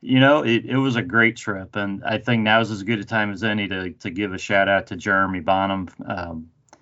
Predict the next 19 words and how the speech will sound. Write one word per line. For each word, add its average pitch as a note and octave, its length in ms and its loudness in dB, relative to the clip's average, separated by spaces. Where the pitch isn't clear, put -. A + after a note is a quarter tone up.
at G#2 300 0
fourteen A2 760 -2
Bonham. G2+ 520 2
Uh, F#2+ 200 -6
Jeremy G#2 480 4
was F#2 260 -6
a, F2+ 160 -4
just F2 340 -8
a F2 40 -10
great F#2+ 360 0
host, F#2+ 500 -4
uh, E2+ 280 -8
showed G#2 280 -2
us G2 120 -8
a G#2 40 -8
great G2 320 0
time G2 260 2
in F2+ 100 -4
Baltimore. F2+ 720 -4